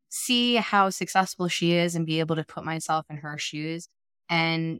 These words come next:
to see the innovative ideas that she has and know that you can shoot for the stars and go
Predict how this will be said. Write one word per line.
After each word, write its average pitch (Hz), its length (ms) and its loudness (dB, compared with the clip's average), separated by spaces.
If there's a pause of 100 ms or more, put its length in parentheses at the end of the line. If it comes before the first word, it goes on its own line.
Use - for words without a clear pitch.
to 165 600 4
see 208 420 0
the 185 140 0
innovative 175 400 4
ideas 156 500 0
that 214 120 -2
she 262 160 -2
has 269 440 0 (340)
and 165 640 0 (460)
know 185 300 6
that 185 140 2
you 180 240 0
can 160 320 0
shoot 156 280 -4
for 170 100 -4
the 156 100 -4
stars 151 520 -2
and 151 420 -2 (100)
go 165 420 2